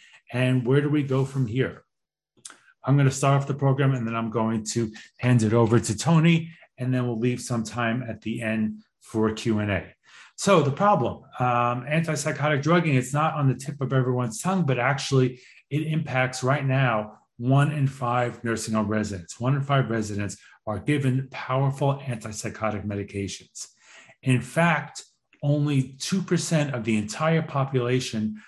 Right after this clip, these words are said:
will ever have a diagnosis for a condition that is recognized by C M S when it risk adjusts for potentially appropriate uses of this medication. I know that's a mouthful.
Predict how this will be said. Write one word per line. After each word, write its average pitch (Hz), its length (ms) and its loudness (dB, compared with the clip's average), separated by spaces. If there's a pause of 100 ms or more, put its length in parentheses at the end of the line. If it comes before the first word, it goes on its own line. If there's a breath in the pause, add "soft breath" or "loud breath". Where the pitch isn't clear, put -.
(160 loud breath)
will 127 320 -2
ever 143 300 2
have 123 220 -4
a 110 40 -6
diagnosis 113 960 0 (340 loud breath)
for 123 380 -4
a 139 60 -4
condition 139 560 0
that 117 120 2
is 104 220 -2
recognized 127 720 0
by 110 160 -2
C 127 260 -4
M 120 160 -2
S 113 340 -6 (280 soft breath)
when 117 180 0
it 117 300 -4
risk 156 560 -2
adjusts 107 760 -4 (380 soft breath)
for 123 260 4 (360)
potentially 139 720 -2
appropriate 120 680 -2
uses 107 580 -4
of 101 80 -12
this 98 200 -8
medication. 95 520 -6
I 98 40 -6
know 135 220 2
that's 156 260 0
a 151 40 -6
mouthful. 143 500 0